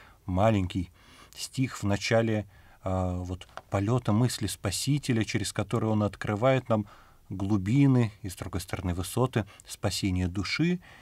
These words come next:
И мимо этого стиха тоже можно пробежать и дальше, а, вгрызаться разумом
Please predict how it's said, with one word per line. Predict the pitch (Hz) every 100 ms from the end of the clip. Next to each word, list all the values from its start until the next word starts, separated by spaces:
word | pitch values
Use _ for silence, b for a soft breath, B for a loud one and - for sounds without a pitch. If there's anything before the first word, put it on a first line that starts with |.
| B B B
И | 110
мимо | 117 123 120
этого | 113 107
стиха | - - 110
тоже | - 92 92
можно | 90 - 90
пробежать | 92 85 90 113 127 -
и |
дальше, | 92 107 117 104 - 95 B B B 95
а, | 90 87 87 85 - B -
вгрызаться | 92 98 87 107 117 - 107 98 B B
разумом | 98 98 104 110 110 107 101 98